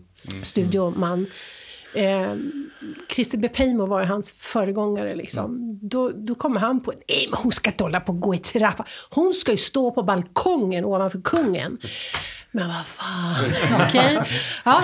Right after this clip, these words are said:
Speaker 1: så fick jag ju gå upp där och så träna på att stå där. Och det var ju inte så svårt, det var ju bara att stå. Och det såg tydligen <laughs> fantastiskt ut. Men då kom de på att jag bara skulle börja spela.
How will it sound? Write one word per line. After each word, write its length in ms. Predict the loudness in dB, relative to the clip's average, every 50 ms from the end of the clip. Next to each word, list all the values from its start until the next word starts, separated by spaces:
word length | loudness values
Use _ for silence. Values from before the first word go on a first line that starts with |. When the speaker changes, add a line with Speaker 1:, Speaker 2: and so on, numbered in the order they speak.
| 4 2
Speaker 1:
så 180 | 2 4 4
fick 200 | 4 4 4 4
jag 100 | 4 4
ju 60 | 4
gå 100 | 6 4
upp 260 | 4 4 2 0 -2 0
där 220 | 2 2 4 2
och 180 | 2 2 0 0
så 140 | 0 -2
träna 360 | -2 -2 0 0 2 2 0 0
på 100 | 0 0
att 60 | -2
stå 180 | 0 0 0
där. 360 | 2 2 2 4 4 2 2 2
Och 100 | 0 0
det 80 | 0
var 80 | 0 0
ju 60 | 0
inte 120 | 0 -2
så 100 | -4 -4
svårt, 240 | -4 -4 -4 -4 -4
det 60 | -2
var 60 | -2 -2
ju 60 | 0
bara 80 | 0
att 80 | -2 -2
stå. 220 | 0 0 0 0 0
Och 100 | 0 0
det 100 | 0 0
såg 300 | 0 2 0 0 0 -2 -6 -6 -2
tydligen 280 | 0 2 4 4 4 4
<laughs> 0 |
fantastiskt 760 | 6 6 4 6 6 4 4 4 4 2 0 0 -2 0 -2
ut. 280 | -2 -4 -4 -6 -10 -16 -16 -16 -14 -14 -10 -4
Men 160 | 0 0 2
då 120 | 2 2
kom 200 | 2 2 2 2
de 120 | 2 2 0
på 100 | 0 0
att 140 | -2 0 0
jag 160 | 0 0 0
bara 260 | 0 0 0 0 0
skulle 240 | -2 -4 -4 -2 -2
börja 140 | -2 -2 -4
spela. 480 | -4 -4 -2 -2 0 0 0 -2 -4